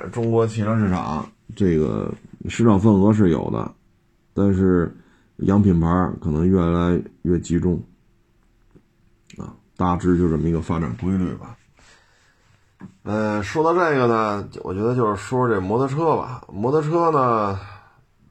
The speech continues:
昨天吧，还是前天呀，啊，这个莫里尼，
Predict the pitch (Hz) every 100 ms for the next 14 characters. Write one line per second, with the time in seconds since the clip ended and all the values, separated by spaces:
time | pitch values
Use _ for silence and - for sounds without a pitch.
0 | - - 92 135 123 110 90 78 92 87
1 | 87 85 95 87 73 - - _ _ _
2 | _ _ _ _ - - - - _ _
3 | _ _ _ _ _ _ 76 80 73 62
4 | 57 50 50 50 - - _ _ _ -
5 | - 113 95 90 87 101